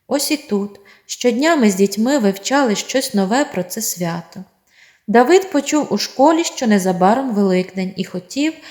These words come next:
щоб ми готувалися. Проте в мене зовсім не було ідей та матеріалів. А одного разу мені написала моя старша сестра і запитала: «Як ви готуєтесь до Великодня?»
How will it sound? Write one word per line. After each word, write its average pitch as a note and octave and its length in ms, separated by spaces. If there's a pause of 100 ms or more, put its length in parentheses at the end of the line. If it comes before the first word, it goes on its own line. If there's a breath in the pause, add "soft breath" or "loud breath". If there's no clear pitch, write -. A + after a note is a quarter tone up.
(160 loud breath)
щоб D4 300
ми G3 180
готувалися. F3+ 920 (580)
Проте A#3+ 300
в C4 80
мене C#4+ 300
зовсім C4+ 440
не A#3+ 100
було A#3+ 300
ідей A#3 440
та G#3+ 180
матеріалів. F#3+ 680 (840 soft breath)
А B3 100
одного D#4+ 360
разу C#4+ 360
мені A#3+ 320
написала A3+ 680
моя G#3 260
старша A3+ 420
сестра G3 420
і G#3 60
запитала: G3 720 (640 soft breath)
«Як E4 300
ви A3+ 60
готуєтесь G#3+ 500
до G3+ 160
Великодня?» F#3+ 760